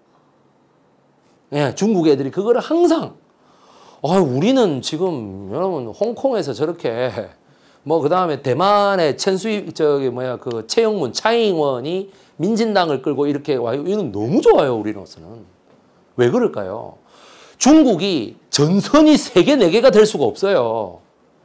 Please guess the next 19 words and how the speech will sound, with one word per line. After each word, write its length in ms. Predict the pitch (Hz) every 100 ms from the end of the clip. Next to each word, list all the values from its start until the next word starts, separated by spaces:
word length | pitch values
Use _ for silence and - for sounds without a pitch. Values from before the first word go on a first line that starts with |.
| _ -
아무리 320 | 127 220 262
중국이라지만. 880 | 196 226 175 135 110 98 87 101 80 _ _ _ _ -
그러니까 260 | 240 151
어떻게 280 | 151 - 208
돼? 200 | 139 - _ - -
중국이 340 | 247 277 233
한국에는 480 | 208 277 269 196 151
어떻게 280 | 117 143 147
돼? 120 | 127
신경을 400 | 90 190 196 254
좀 160 | 165 131
덜 180 | 123 123
쓸 160 | 254
수밖에 360 | 240 220 185 110
없습니다. 420 | 90 104 101 - - _ _ _ _ _
이 120 | 190
한반도 440 | 180 165 165 190 185
문제에 280 | 135 107 98
있어서는. 380 | 92 87 85